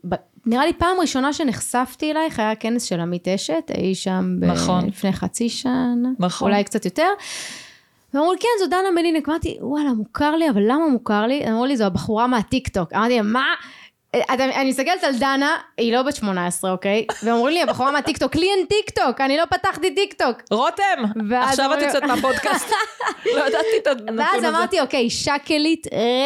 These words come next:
Speaker 1: רצח."
Speaker 2: ואת יודעת כמה עוקבים יש לי בטיקטוק?
Speaker 1: בטוח מיליון.
Speaker 2: חמש עשרה אלף, כפרה עלייך.
Speaker 1: יואו, איזה מלכה, באמת, מלכה, וזה אומר המון, אפרופו על גמישות מחשבתית, על יצירתיות, על לצאת מהקופסה הזאת של גילאים, דורות, מה זה אומר עליי.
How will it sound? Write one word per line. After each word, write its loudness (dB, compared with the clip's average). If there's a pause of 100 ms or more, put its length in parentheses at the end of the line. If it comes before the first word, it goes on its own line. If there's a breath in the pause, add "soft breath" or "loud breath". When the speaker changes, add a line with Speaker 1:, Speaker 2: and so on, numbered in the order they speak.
(100)
Speaker 1:
רצח." -4
Speaker 2:
ואת 0
יודעת 0
כמה -2
עוקבים -2
יש -4
לי -2
בטיקטוק? -4
Speaker 1:
בטוח -2
מיליון. 0 (300)
Speaker 2:
חמש 0
עשרה 2
אלף, 0
כפרה 0
עלייך. 2
Speaker 1:
יואו, 2 (100)
איזה 0
מלכה, 0 (100)
באמת, -2
מלכה, 0
וזה 0
אומר 0
המון, 4
אפרופו 0
על 2
גמישות 0
מחשבתית, -2
על 0
יצירתיות, 0
על 2
לצאת -4
מהקופסה -2
הזאת 0
של -2 (520 loud breath)
גילאים, 2
דורות, 0
מה 0
זה 0
אומר 0
עליי. 0